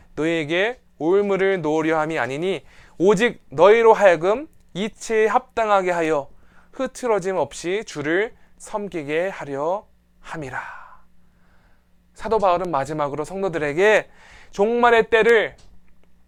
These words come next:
주님을 잘 섬기는 관점에 있어서 무엇이 제일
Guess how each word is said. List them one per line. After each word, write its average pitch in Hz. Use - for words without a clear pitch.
주님을 226
잘 208
섬기는 233
관점에 208
있어서 175
무엇이 233
제일 190